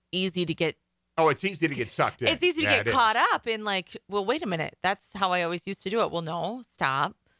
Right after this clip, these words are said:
Speaker 1: You don't have to do it that way anymore. You can do it differently. You just have, you have to be intentional.
Speaker 2: Right. I, I've got
Speaker 1: To
Speaker 2: friends. <laughs> Yeah, I've got a lot of friends who are anxious about the upcoming fourth of July weekend,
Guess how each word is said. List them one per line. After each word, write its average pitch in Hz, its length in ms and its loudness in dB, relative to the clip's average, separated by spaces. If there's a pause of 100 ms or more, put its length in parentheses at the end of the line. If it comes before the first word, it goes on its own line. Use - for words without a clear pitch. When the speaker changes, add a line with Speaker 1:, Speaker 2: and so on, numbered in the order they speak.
(680)
Speaker 1:
You 170 80 -2
don't 180 100 -4
have 247 200 -6
to - 80 -6
do 143 120 -4
it - 80 -10
that - 160 -6
way 139 140 -6
anymore. 139 340 -8
You 156 120 -6
can 190 180 -2
do 214 200 -2
it 294 120 -2
differently. 143 640 -4 (240)
You 208 100 -2
just 190 200 -6
have, 214 140 -6 (280)
you 180 160 -2
have 202 220 0
to 170 100 -6
be 160 160 -4
intentional. 160 840 0 (680)
Speaker 2:
Right. 90 300 -4
I, 165 220 4
I've 156 140 0
got 190 160 6
Speaker 1:
To - 200 -2
Speaker 2:
friends. 175 300 -2
<laughs> - 120 -14
Yeah, - 180 -2
I've 202 120 0
got 190 140 -2
a - 20 -6
lot 165 140 -2
of - 60 -14
friends 151 280 -8
who 135 120 -8
are 110 200 2 (380)
anxious 135 640 -4 (420)
about 120 300 2
the 120 160 -2
upcoming 117 420 -4
fourth 117 300 0
of 113 80 -6
July 101 320 0
weekend, 90 560 -12